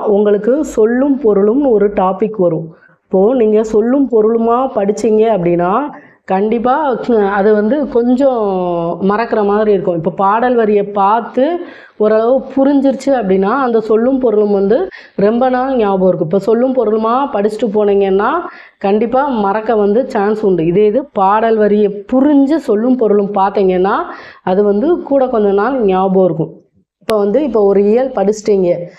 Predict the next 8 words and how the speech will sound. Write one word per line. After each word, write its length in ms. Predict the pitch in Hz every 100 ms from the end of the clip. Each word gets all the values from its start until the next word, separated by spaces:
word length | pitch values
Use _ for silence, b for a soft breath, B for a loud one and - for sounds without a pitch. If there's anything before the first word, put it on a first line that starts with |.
| B B B - - 196 196
எப்பயுமே 300 | 240 262 294
முன்னாடி 480 | 240 247 269 277 262
படிச்ச 320 | 262 233 226 269
சிலபஸ்க்குமே 720 | 262 240 233 233 - 233 277 415 - b b _ _ _
புக் 260 | 208 247 -
பேக்குக்கு 400 | 269 269 262 247
பின்னாடி 420 | 240 233 254 254
உள்ளதெல்லாம் 640 | 233 226 220 220 220 269